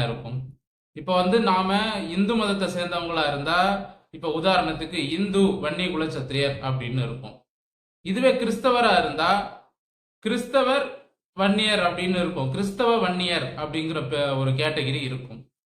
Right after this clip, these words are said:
முஸ்லிம்னா முஸ்லிம்னு இருக்கும். அந்த முஸ்லிம்குள்ள வந்து சில பிரிவுகள் இருக்கு. அந்த பிரிவோட பெயர் முதல்ல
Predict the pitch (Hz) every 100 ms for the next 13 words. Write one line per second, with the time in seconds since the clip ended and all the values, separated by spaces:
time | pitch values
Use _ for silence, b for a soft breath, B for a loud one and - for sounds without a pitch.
0 | _ - 202 202 262 214 220 233 208 190
1 | 247 233 220 190 226 269 226 196 202 -
2 | 262 233 233 247 277 262 220 214 254 -
3 | 208 196 196 220 208 185 160 147 143 131
4 | - _ _ _ _ - 185 214 202 220
5 | 233 214 190 190 175 170 143 165 196